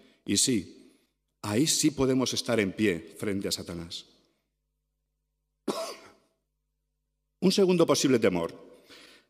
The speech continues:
el temor al hombre, a la presión de la familia, de los amigos. Desde hoy eres testigo de Jehová. Ser testigo de Jehová no será para ti una etiqueta,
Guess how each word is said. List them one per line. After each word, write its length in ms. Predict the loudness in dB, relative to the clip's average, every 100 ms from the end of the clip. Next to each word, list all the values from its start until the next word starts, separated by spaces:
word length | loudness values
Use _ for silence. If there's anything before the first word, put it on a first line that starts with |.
| _ _
el 180 | 0 2
temor 220 | 2 4
al 120 | 4
hombre, 360 | 2 0 -4 -10 -18 -20 _ _ _ _ _ -10
a 100 | -6
la 140 | -2
presión 360 | 0 2 4 4
de 80 |
la 120 | 2 0
familia, 640 | -2 2 2 4 2 0 -4 -12 -12
de 120 | -6
los 200 | -4 -4
amigos. 420 | 0 2 2 0 -2 -12 -18 -20 _ _ _ _ _ _ -12 -2
Desde 340 | 2 4 4
hoy 120 | 4
eres 200 | 4 2
testigo 380 | 0 -2 2 4
de 80 | 2
Jehová. 420 | 0 0 -2 -4 -10 -16 -8
Ser 240 | 2 2
testigo 340 | 2 0 2 2
de 100 | 2
Jehová 400 | 2 2 2 2
no 180 | 2 4
será 300 | 4 4 2
para 260 | 4 2 4
ti 80 | 4
una 120 | 4
etiqueta, 500 | 4 0 0 -2